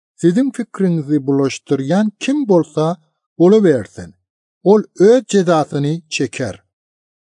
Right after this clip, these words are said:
Ey azizlerim, eger men henizde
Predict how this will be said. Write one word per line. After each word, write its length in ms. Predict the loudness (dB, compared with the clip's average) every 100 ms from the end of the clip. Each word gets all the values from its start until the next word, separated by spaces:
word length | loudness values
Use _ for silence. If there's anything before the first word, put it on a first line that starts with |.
| _ _ -2
Ey 280 | 2 0 0
azizlerim, 920 | -2 0 0 0 0 -4 -4 -12 -20 _ _ _ _
eger 360 | -6 -2 0 0
men 240 | 0 -4
henizde 760 | -4 -4 -2 2 0 0 -4